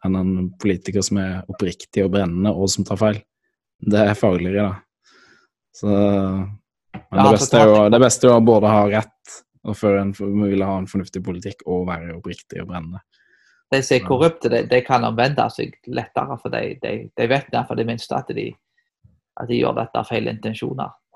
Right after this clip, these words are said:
Speaker 2: Så jeg tror kanskje det er enklere å, å, å snu om for sånne folk, men, men jeg er ikke sikker da, men jeg, jeg tror det.
Speaker 1: Ja, altså vil jeg ikke ha, være, være, være like farlig, altså like dogmatiske og sånn. Men, eh, den, eh, det sitatet du hadde om at hvis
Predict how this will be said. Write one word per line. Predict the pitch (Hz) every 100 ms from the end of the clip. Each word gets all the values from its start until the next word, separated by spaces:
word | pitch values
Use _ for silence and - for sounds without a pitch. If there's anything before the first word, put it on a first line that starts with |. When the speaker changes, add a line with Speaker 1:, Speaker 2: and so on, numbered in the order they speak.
| _
Speaker 2:
Så | - - -
jeg | 123 123
tror | 151
kanskje | 147 127 123
det | 123
er | 117
enklere | - 123 135
å, | 110
å, | - 127
å | - 117 -
snu | 123 123
om | 156 -
for |
sånne | - 104 110
folk, | - - _
men, | 113 107
men | - - 120 _ _
jeg | 147 135
er | 139
ikke | 127
sikker | 131 - -
da, | 117
men | 110 -
jeg, | -
jeg | 120
tror | 131 123
det. |
Speaker 1:
Ja, | 110 104
altså | 104 104
vil | 95
jeg | 92
ikke | 101
ha, | 95 95
være, | 95 90
være, | 92 87
være | 95 85
like | - 98
farlig, | - 98 82 92
altså | 90 90 90
like | 90 85
dogmatiske | 85 87 87 - 85 - 85
og | 85 82 -
sånn. | 113 - - - -
Men, | 123 135
eh, | 147 147 143 143 143 143 143 139 123
den, | 131 131 131
eh, | 123 120 117 113
det | 117 110
sitatet | 120 104 98 113
du |
hadde | 117 107 120
om | 101
at | 92
hvis | 104